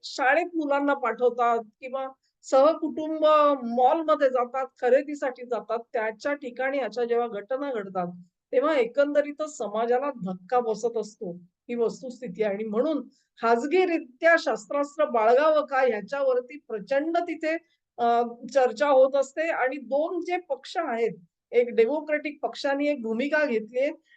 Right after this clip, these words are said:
की अशा पद्धतीने शस्त्रास्त्र बाळगण्याची जी, अ, अनुज्ञा देण्याची जी पद्धती आहे तिचा आम्ही पुनर्विचार करू. म्हणजेच काय,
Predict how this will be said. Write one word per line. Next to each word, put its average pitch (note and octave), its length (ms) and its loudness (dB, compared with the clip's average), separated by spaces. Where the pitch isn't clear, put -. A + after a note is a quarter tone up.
की D4 60 2
अशा A#3 280 4
पद्धतीने C#4+ 600 0
शस्त्रास्त्र C4 680 -6
बाळगण्याची B3 760 -2
जी, B3+ 400 -12
अ, G3+ 340 -4
अनुज्ञा D4+ 480 -2
देण्याची B3 520 2
जी C4 140 -8
पद्धती C#4+ 600 -2
आहे B3+ 340 2
तिचा C#4+ 320 -10
आम्ही C#4 220 -4
पुनर्विचार C#4 720 0
करू. B3 220 -2
म्हणजेच C4 500 -4
काय, A3+ 180 -4